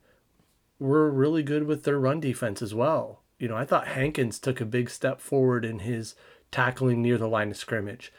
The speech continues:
We talked about last year, there were times where maybe that was kind of a weakness, it, you know, his ability or maybe willingness to go, go stick his nose in there near the line of scrimmage. And he did it a few times. So that, I thought, beyond just their coverage skills,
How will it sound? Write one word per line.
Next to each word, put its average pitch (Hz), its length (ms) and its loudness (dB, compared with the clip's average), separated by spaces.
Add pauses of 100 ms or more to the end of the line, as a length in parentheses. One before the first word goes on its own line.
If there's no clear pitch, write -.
(200)
We 131 80 2
talked 135 260 2
about 131 200 2
last 120 320 -2
year, 110 120 -2
there 117 120 0
were 143 100 2
times 131 400 0
where 120 60 -2
maybe 117 240 -2
that 117 120 0
was 131 140 -8
kind 156 180 -4
of 180 80 -4
a 139 40 -2
weakness, 120 580 -6
it, - 160 -10 (300)
you 123 80 -2
know, 120 460 -2
his 120 200 0
ability 120 500 0
or 113 140 -4
maybe 120 240 -2
willingness 110 680 -4
to 120 120 -6
go, 110 380 -4 (500)
go 123 140 -2
stick 131 260 0
his 110 160 0
nose 113 320 -2
in 113 140 -2
there 107 260 -4
near 113 320 -2
the 110 120 -4
line 107 200 -2
of 95 80 -10
scrimmage. 113 540 -6 (260)
And 107 200 -4
he 139 120 -2
did 185 160 2
it 175 140 -2
a 151 40 -2
few 147 220 -4
times. 113 560 -6 (300)
So 127 260 2
that, 135 260 0
I 135 80 -4
thought, 131 300 0 (500)
beyond 127 460 4
just 113 240 -4
their 110 100 -2
coverage 131 540 -2
skills, 101 640 -2